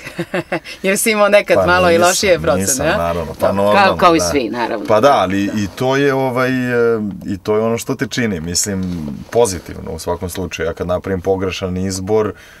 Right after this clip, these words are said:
Speaker 2: osvrnem se na to, ako
Speaker 1: Mhm.
Speaker 2: primetim da je pogrešan, zaključim, analiziram zašto je pogrešan, zašto sam se odlučio za
Speaker 1: Mhm.
Speaker 2: to i tako dalje i trudim se da sledeći put ne napravim takav izbor.
Speaker 1: Jasno,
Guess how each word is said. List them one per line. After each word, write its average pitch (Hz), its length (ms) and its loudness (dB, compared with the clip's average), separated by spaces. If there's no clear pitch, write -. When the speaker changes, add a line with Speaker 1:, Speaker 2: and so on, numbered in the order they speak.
Speaker 2:
osvrnem 98 600 -2
se 87 200 -6
na 82 140 -4
to, 101 420 0
ako 87 220 -4
Speaker 1:
Mhm. 92 320 -8
Speaker 2:
primetim 92 440 -6
da 85 80 -4
je 85 60 -6
pogrešan, 95 600 -2
zaključim, 87 760 -4
analiziram 90 600 -2
zašto 92 340 -2
je 92 60 -2
pogrešan, 90 580 -4
zašto 87 300 -6
sam 98 140 -6
se 110 120 -6
odlučio 104 400 -4
za 92 100 -6
Speaker 1:
Mhm. 92 100 -6
Speaker 2:
to 98 120 -2
i 90 40 -4
tako 90 240 -6
dalje 92 320 0
i 101 100 -4
trudim 92 300 -4
se 98 120 -8
da 92 100 -4
sledeći 92 340 -4
put 95 220 -8
ne 95 80 -6
napravim 87 600 -6
takav 80 340 -6
izbor. - 300 -14
Speaker 1:
Jasno, 120 340 -12